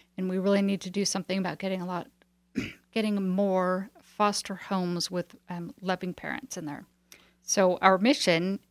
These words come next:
is to improve the lives of children in the foster system by providing resources that allow them to experience success in learning and in life.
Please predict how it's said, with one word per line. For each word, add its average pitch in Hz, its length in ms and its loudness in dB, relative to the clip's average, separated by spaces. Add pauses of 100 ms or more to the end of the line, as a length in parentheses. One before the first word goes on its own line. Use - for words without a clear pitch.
(140)
is 180 400 0
to 185 200 -2
improve 220 440 -2
the 196 80 -6
lives 196 360 -2
of 233 140 -6
children 185 480 2
in 175 140 -2
the 175 80 -2
foster 233 400 -2
system 165 580 -4 (400)
by 180 200 2
providing 190 520 0
resources 214 640 0
that 185 180 0
allow 180 300 0
them 185 180 -4
to - 160 -8
experience 185 580 -6
success - 480 -4
in 196 160 -2
learning 208 380 0
and 190 180 -4
in 180 140 -4
life. - 400 -12